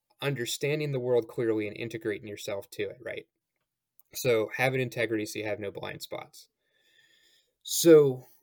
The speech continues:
that's being willing to open everything up in faith of understanding what am I trusting in everywhere and not trusting anything that's false, right?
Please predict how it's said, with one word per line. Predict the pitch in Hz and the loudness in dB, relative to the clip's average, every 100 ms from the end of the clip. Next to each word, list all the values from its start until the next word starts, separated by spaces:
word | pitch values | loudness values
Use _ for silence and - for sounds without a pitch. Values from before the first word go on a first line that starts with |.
| _ _ _ - | _ _ _ -12
that's | 127 151 170 | -2 -2 -2
being | - 160 156 139 | -2 0 0 0
willing | 147 160 | 2 2
to | 139 | 0
open | 135 135 127 | -2 -2 0
everything | 135 143 147 131 | 0 0 -2 -2
up | 131 | -2
in | 127 | -6
faith | - 110 104 - | -4 -2 -2 -6
of | 107 - - | -16 -20 -12
understanding | 123 135 139 143 131 123 | -6 -6 -4 -2 -2 0
what | 117 127 | 0 0
am | 123 | -2
I | |
trusting | 117 117 110 - 107 | -4 -4 -6 -6 -8
in | 101 | -6
everywhere | 98 - - - - - _ _ - | -8 -10 -12 -12 -14 -18 _ _ -6
and | 117 113 | -4 -2
not | 127 - | -4 -4
trusting | - 135 123 110 | -2 -2 -2 -4
anything | 110 113 113 | -4 -4 -6
that's | 104 - | -10 -10
false, | - - - - | -10 -12 -12 -12
right? | - | -12